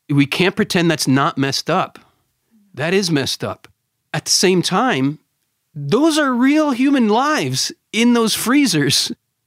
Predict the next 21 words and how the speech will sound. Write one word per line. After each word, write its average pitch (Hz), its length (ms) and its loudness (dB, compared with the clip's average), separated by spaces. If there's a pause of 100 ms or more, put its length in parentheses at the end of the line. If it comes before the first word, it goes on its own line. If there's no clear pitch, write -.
(440)
And 196 140 0
the 202 60 0
fact 240 320 -2
that 208 120 -2
they're 214 120 0
gonna 202 180 0
be 202 240 0
destroyed 180 800 -2 (200)
is 202 200 0
messed 277 500 2
up. 311 380 -2 (800)
Can't 247 340 -2
we, 247 340 0 (720)
can't 214 240 -2
we 240 80 2
then 196 220 2
rescue 220 420 0
them 294 240 2
and 180 220 -2
implant 214 500 -2
them 262 300 2